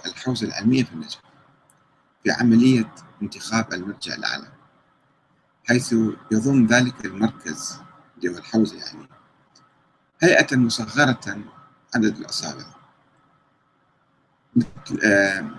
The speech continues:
آه، أصغر من مجموع المهاجرين والأنصار، آه، الذين انتخبوا أبا بكر، اللي هم كانوا شيوخ المهاجرين والأنصار وليسوا رجالًا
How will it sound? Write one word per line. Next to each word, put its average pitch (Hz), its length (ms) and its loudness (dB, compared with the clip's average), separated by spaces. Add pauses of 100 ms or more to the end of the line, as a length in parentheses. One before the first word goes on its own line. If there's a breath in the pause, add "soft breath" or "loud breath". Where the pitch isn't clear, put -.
(160)
آه، 87 560 -8
أصغر 123 340 4
من 117 200 8
مجموع 120 360 4
المهاجرين 110 800 6
والأنصار، 98 680 -6 (960)
آه، - 180 0
الذين 110 340 6
انتخبوا 104 580 -2
أبا 85 140 -6
بكر، - 260 -16 (180)
اللي 117 120 6
هم 123 160 6
كانوا 131 240 0
شيوخ 156 500 8
المهاجرين - 680 -10
والأنصار - 480 -14 (2000 loud breath)
وليسوا 113 680 4 (220)
رجالًا 92 520 -4